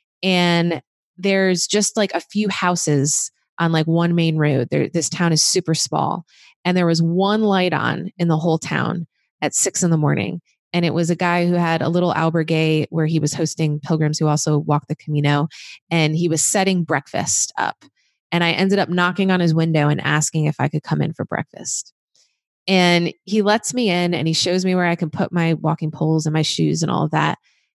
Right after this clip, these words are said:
And then he says to me, um, "So where are you from?" I said, "Oh, I'm from the U S." And he goes, "I'm sorry, where?" And we're just both looking at each other, like, confused. And I said, "Uh, I'm American,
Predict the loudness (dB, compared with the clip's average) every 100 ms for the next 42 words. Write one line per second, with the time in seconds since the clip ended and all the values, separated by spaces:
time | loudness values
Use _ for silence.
0 | -2 0 2 2 0 0 0 0 0 2
1 | 0 -2 -4 0 2 0 -2 -8 -8 -2
2 | 2 2 2 2 0 -2 -4 -14 _ _
3 | _ _ _ _ -4 0 0 2 2 0
4 | -2 -2 2 2 2 0 -2 -4 -6 _
5 | _ _ -2 0 2 2 0 -2 -2 -2
6 | -2 -6 -10 _ -2 0 -2 -4 _ _
7 | _ _ _ _ _ _ _ _ -4 0
8 | 2 0 0 0 0 -4 0 2 2 2
9 | 0 2 2 0 -8 -4 0 2 0 -2
10 | -2 -2 -2 -2 0 0 0 2 0 0
11 | 0 0 -2 -4 -10 -12